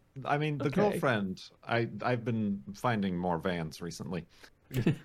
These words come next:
Speaker 1: 'Cause the girlfriend,
Speaker 2: <laughs>
Speaker 1: like, kinda wants something for, like, camping and, or,
Speaker 2: Mm.
Speaker 1: like, going out, uh, off, maybe not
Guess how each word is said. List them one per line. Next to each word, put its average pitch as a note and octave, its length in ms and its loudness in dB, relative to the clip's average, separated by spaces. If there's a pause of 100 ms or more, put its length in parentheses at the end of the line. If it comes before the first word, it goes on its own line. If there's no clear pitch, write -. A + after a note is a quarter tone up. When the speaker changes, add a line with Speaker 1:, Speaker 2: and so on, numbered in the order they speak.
Speaker 1:
'Cause B2 120 -4
the A#2+ 80 -2
girlfriend, A2+ 640 2
Speaker 2:
<laughs> F#2 60 0
Speaker 1:
like, F2 400 -2 (300)
kinda F2+ 220 -2
wants C#3+ 600 -2 (280)
something F2+ 460 -4
for, F2 360 -8
like, E2+ 240 -2 (200)
camping F2+ 500 -4
and, E2 340 -2
or, G2+ 60 4
Speaker 2:
Mm. F#2 100 2
Speaker 1:
like, D#2+ 200 -2 (420)
going F#2+ 260 -2
out, G2 420 -2 (300)
uh, - 140 -18 (200)
off, - 360 -2 (420)
maybe C3+ 180 2
not A2+ 140 4